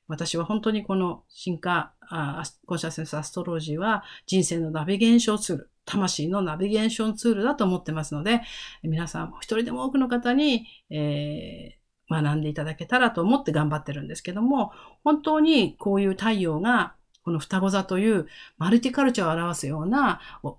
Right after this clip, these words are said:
お勉強するようなところで、ここで新しく開かれた大地のところで、月は射手座の十一度。ね。私の、えー、ノースノードがあるところですね。九度ちょっと過ぎ、十、十度近いんですけど、ミンで取ると十一度になりますけど、古代の神殿の左側の部分で、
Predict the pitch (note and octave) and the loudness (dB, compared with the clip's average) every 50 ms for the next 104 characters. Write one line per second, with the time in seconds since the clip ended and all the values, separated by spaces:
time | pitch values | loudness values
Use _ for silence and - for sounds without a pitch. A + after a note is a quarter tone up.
0 | - F3+ E3+ F#3+ A3 A#3+ B3 C#4 C#4 B3+ - C4 C#4 B3 F#3 - D3+ - D#3+ F#3+ | -4 0 4 6 6 6 6 4 2 2 2 2 2 2 2 0 -4 -4 -2 -2
1 | F#3+ E3 - - E3+ E3 D3+ C#3+ - F3+ E3+ F#3 F3+ - - - - C#3+ - D#3 | -2 -2 -2 -4 -4 -4 -4 -4 -6 -6 -4 -2 -2 -4 -4 -4 -6 -4 -4 -4
2 | E3+ F#3 - A3 G3+ G3 - D3 - G#3+ C#4+ D#4+ - - F3+ F3 D3 D3+ C#3+ - | -6 -4 -2 -4 -4 -4 -4 -2 2 6 6 6 6 6 2 0 0 -2 -2 -2
3 | D3 C#3+ C#3 D3 F3+ F3+ D3 - - - - - - - - - - _ _ _ | 0 0 0 0 0 0 -2 -4 -8 -12 -12 -12 -14 -16 -18 -20 -20 _ _ _
4 | _ _ _ _ _ _ _ - - - - E4 F4 C#4 F#3 F#3+ F#3 - B3+ A#3 | _ _ _ _ _ _ _ -2 2 6 8 8 8 8 6 4 4 6 8 10
5 | B3 A#3 A3+ G#3 G3 - G#3 G3 F#3+ - D#3 - - - _ _ _ _ _ _ | 10 10 10 10 6 6 4 4 4 0 -2 -4 -8 -14 _ _ _ _ _ _
6 | _ _ - - B3 C4 - - _ _ _ - G3+ G#3 B3 A#3 - - C4 D4+ | _ _ 0 0 0 0 0 -8 _ _ _ -2 2 4 4 4 6 8 10 10
7 | D4+ B3+ - - - _ _ - D#3+ E3 E3 D#3+ D#3+ D3+ D#3 C#3+ - - - - | 10 8 6 2 -8 _ _ -2 0 2 4 4 2 2 0 -2 -4 -6 -8 -2
8 | - F#3+ G3+ - A#3+ A3+ F#3+ D#3 C#3+ C#3+ C#3+ C3 - C#3 B2+ A#2+ A#2+ - - C4+ | 0 0 4 6 6 6 6 4 4 2 2 0 -2 -6 -8 -8 -10 0 4 6
9 | D4 D4 - - C#4+ C#4 B3 G3+ F3+ C#3+ - - - - G#3 - D#3+ C#3+ - F3 | 6 6 8 6 6 6 6 6 4 0 -2 -2 -2 -2 -2 0 -2 -2 -2 0
10 | F3 D3+ C3+ D#3 E3 F#3 F3+ - - G#3 A3 F#3+ F3 - - - G3 F3 C#3+ C3+ | 0 0 0 0 0 -2 -2 2 2 4 4 4 2 0 0 2 2 2 2 -2
11 | - - D3+ E3+ F3+ D#3 - - - - - - B3 D#4+ D#4+ B3+ G3 - F3+ D#3+ | -2 -4 -2 -2 -2 -2 -4 -8 -14 -8 4 8 10 10 10 10 8 6 4 4
12 | C#3+ D3 C#3 C#3+ D#3+ D#3+ D3 - E3 D#3 D3+ C#3+ C3 C3+ C#3 D3 C#3+ - - F#3+ | 4 4 4 4 4 4 2 2 0 0 0 0 -2 -2 -4 -6 -4 -6 0 4
13 | A#3+ A3+ - - - - - - _ - - A3+ C#4 D#4+ D#4 C#4+ B3 G3 F3 D#3+ | 4 4 4 2 -2 -12 -20 -16 _ -4 2 4 4 6 6 6 6 6 4 2
14 | C#3 - - F#3 F#3+ G3 F#3 G3+ F#3+ F#3 F#3 F3+ E3 D#3 - E3 F3+ G3 A#3 A#3 | 0 0 0 2 2 2 2 2 2 4 4 2 2 0 0 2 4 6 6 8
15 | A#3+ A#3+ A#3+ A3+ A3+ G#3+ G3+ G#3 F#3+ F3 D3+ C#3+ C3 - - | 8 8 8 8 6 6 4 4 4 4 4 2 2 -2 -6